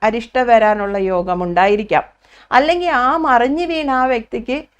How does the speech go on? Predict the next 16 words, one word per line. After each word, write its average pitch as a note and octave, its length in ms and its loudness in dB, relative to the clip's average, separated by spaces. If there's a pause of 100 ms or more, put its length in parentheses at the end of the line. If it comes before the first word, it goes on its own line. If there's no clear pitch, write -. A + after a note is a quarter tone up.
(240)
സമയദോഷം C4 720 0
ഉണ്ടായിരിക്കുന്ന G#3 640 0
സമയമായിരിക്കാം. F#3+ 880 -4 (120)
അങ്ങനെയല്ലേ A#3 800 -2
ചിന്തിക്കേണ്ടത്? G#3+ 720 -6
അവിടെയാണ് C4+ 540 -4
നമ്മുടെ A#3+ 440 -4 (400)
ജ്യോതിശാസ്ത്രം B3+ 840 0
വളച്ചൊടിക്കപ്പെടുന്നത്. G3+ 1040 -6 (420)
അപ്പോൾ E4 240 2
ജ്യോതിഷിയെ C4+ 560 0
സമീപിച്ചപ്പോഴും B3 920 -4
ജ്യോതിഷി G#3 400 -6
പറഞ്ഞ, G3+ 280 -6
"ആ, F#3 360 -4
അത് G3 400 -8